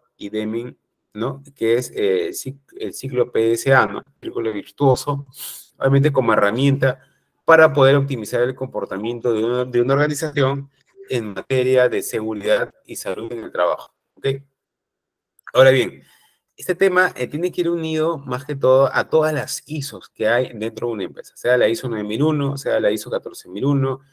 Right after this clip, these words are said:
y todas las normativas, como le dije anteriormente, que tienen que verse de una manera gerencial, ¿no? De una manera, eh, que ustedes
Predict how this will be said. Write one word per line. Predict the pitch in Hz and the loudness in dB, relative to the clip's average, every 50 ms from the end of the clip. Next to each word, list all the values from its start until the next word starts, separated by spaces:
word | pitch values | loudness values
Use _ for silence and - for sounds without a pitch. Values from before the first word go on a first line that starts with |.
| _ _ _ _ _ _ | _ _ _ _ _ _
y | - 135 | -12 -4
todas | 139 185 190 196 | 2 4 4 4
las | 185 156 | 4 4
normativas, | 156 139 123 113 113 - 156 160 151 143 139 | 0 -2 -2 -2 -4 -4 -2 0 0 0 0
como | 139 127 117 | -2 -6 -8
le | 117 123 | -8 -8
dije | - - | -6 -4
anteriormente, | 143 135 117 113 120 123 123 120 117 127 127 - _ _ _ _ _ _ _ _ - | -2 -2 0 0 0 -2 -4 -2 -2 -4 -4 -4 _ _ _ _ _ _ _ _ -12
que | 131 | -12
tienen | 139 139 165 175 190 202 185 | -6 -4 -2 0 0 0 2
que | - 123 | 4 6
verse | 127 131 127 - - | 6 6 4 2 -2
de | 143 | 0
una | 139 139 143 135 - | 0 2 0 0 -2
manera | 117 113 113 120 120 113 | -2 -2 -2 -2 -4 -4
gerencial, | - 120 107 95 87 80 - - - 139 120 110 101 | -6 -6 -4 -4 -6 -6 -6 -2 2 2 2 2 2
¿no? | 87 90 95 | -2 -6 -6
De | - 151 _ 117 | -6 -8 _ -8
una | 123 127 123 | -6 -6 -6
manera, | 120 107 113 120 120 120 123 117 107 - - - - _ _ | -6 -6 -2 0 2 2 2 0 -2 -6 -16 -20 -20 _ _
eh, | - 104 104 - _ - | -8 -8 -8 -8 _ -8
que | 95 95 90 95 | -4 -4 -4 -4
ustedes | 98 92 - 147 131 127 131 135 123 - - - - | -4 -4 0 2 4 4 4 2 0 -6 -14 -20 -20